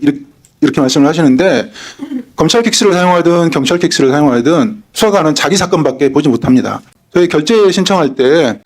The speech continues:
들여다보는 사람들은 지휘관이고 검찰이죠.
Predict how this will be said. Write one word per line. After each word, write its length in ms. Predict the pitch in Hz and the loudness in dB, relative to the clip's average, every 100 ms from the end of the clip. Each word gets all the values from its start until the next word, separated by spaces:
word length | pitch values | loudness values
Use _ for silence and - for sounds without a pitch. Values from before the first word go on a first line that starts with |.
| - | -2
들여다보는 800 | 165 185 160 160 165 165 160 151 | 2 2 2 2 2 4 4 4
사람들은 440 | 160 156 143 147 | 2 0 2 0
지휘관이고 880 | 131 156 190 170 139 120 156 110 107 | 2 2 2 2 2 2 2 -2 -4
검찰이죠. 720 | - 120 180 175 113 139 113 | -2 0 0 -2 0 -2 -2